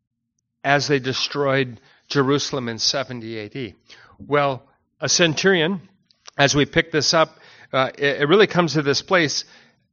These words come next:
Herod the Great built Caesarea by the sea, and it's great to go see. I think, um, if you've traveled to Israel, that's usually on the docket to get there. And it is, it is true to the form of the Roman cities that have been uncovered.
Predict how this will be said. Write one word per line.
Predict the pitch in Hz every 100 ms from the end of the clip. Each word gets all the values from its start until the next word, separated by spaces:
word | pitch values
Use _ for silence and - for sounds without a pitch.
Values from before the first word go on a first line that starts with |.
| _
Herod | - - 233 240 180
the |
Great | 156 151 190 185 139 117
built | 156 220 170 -
Caesarea | - 190 170 - 156 156 139
by | 120 131 120
the | 113
sea, | - - 208 135 147 - - - -
and | 196
it's | 196 156
great | 160 175 254
to | 208
go | 160 156
see. | - 220 147
I | 117
think, | 117 165 -
um, | 151 131 131
if | 131 -
you've | 131
traveled | - 165 143 131
to | 131
Israel, | 175 165 147 147 151 - - -
that's | 180 175
usually | 175 175 139 143
on | 135 147
the | 127
docket | 110 131 156 135 -
to | 139
get | 123 151 -
there. | 117 123 131 - - -
And | 147 135 131 127 -
it | - 143
is, | 147 139
it | 151 156 143
is | 156 143 - - -
true | - - 190 208 220
to | 208
the | 165
form | 156 165 170 170
of | 156 127
the | 131
Roman | 120 151 196
cities | - 170 156 151
that | 143
have | 120 120
been | 131
uncovered. | 160 160 131 131 147